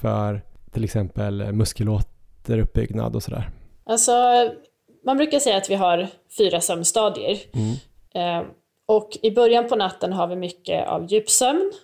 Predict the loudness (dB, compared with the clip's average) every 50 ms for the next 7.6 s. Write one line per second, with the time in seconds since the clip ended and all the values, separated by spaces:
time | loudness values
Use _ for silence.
0 | _ -8 -4 -2 -2 0 0 -2 -2 -2 -2 0 0 0 0 0 -2 -2 -2 -2
1 | -4 -6 -8 -4 -2 0 0 0 0 0 0 0 -2 -2 -2 0 0 0 0 -2
2 | -2 -2 -2 0 -2 0 -2 -2 -4 -4 -2 -2 0 -2 -2 -2 -2 -2 0 0
3 | 0 0 -2 -6 -8 -10 -10 -10 -8 -8 -12 -14 -14 _ _ _ _ _ -4 -2
4 | 0 0 2 0 2 2 2 2 4 4 2 2 2 2 4 4 6 6 6 6
5 | 6 4 2 0 -2 -2 0 2 2 2 2 2 2 0 0 0 0 0 0 -2
6 | -2 2 2 4 4 4 2 4 2 2 2 0 -2 -4 -4 -4 -6 -6 -4 -4
7 | -2 -2 -4 -4 -6 -8 -8 -8 -8 -6 -6 -6